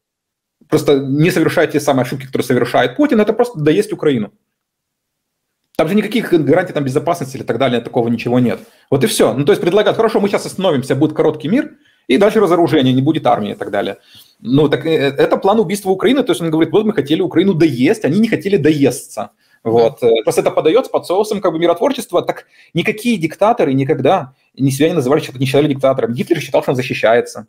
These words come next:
Speaker 1: Вот они официально, на них напали, бедных таких, э, Великобритания и Франция, действительно так, третьего сентября объявили войну Германии, то есть они как бы были, м, э, ну, этими, жертвой формально, э, Тре-, Третий рейх. То есть он никогда не считал, что он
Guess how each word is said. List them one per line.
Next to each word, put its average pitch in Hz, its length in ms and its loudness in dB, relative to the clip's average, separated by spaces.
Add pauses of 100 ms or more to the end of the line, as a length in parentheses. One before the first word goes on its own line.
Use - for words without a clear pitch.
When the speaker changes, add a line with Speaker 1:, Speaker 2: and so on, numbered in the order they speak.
(300)
Speaker 1:
Вот 107 160 0
они 131 140 2
официально, 120 420 0
на 139 80 2
них 143 140 -2
напали, 185 300 0
бедных 131 300 -2
таких, - 360 -8
э, 123 100 0
Великобритания 131 580 0
и - 40 -6
Франция, 226 340 0
действительно - 320 -12
так, 233 220 0
третьего 127 220 -6
сентября 127 340 -2
объявили 113 320 0
войну 156 720 2
Германии, 131 480 0
то - 80 -8
есть - 120 -10
они 139 100 0
как 160 120 0
бы 147 80 4
были, 147 380 2 (320)
м, 117 360 -16
э, 123 100 0 (300)
ну, 151 200 2
этими, 101 380 -4
жертвой 104 460 -2 (220)
формально, 120 640 -2
э, 113 580 -16 (100)
Тре-, 131 200 -2
Третий 156 260 0
рейх. 139 320 -2 (300)
То - 60 -2
есть 127 100 -4
он 160 80 4
никогда 233 200 2
не 226 80 0
считал, 214 280 -2
что 165 180 0
он 196 180 0